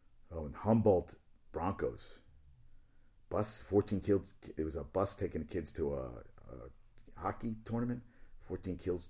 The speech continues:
kids killed on a bus. It's, it's terrible. How about this? U M B C just beat the number one team in lacrosse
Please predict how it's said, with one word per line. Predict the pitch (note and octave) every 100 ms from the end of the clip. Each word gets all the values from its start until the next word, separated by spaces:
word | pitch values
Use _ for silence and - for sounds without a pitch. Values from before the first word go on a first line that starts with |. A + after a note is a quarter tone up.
| -
kids | - F2 -
killed | D#2 F2+ - D2+ - - - - - - - -
on | A#1
a |
bus. | A1 D2+ G2 - - - -
It's, | - - - -
it's | - - -
terrible. | D2+ A1+ - - - - - -
How |
about | G#2+ G#2
this? | F2+ -
U | B2
M | C#3+
B | C3+
C | A#2+ - A#2+ G#2+ - - - - -
just | A2+
beat | - A#2
the | A2
number | A#2 A#2+
one | A2+
team | A2 A2 G#2+ G2+ F#2 - - -
in | C3+ B2 A#2
lacrosse | A#2 B2+ E3+ B2+ - - -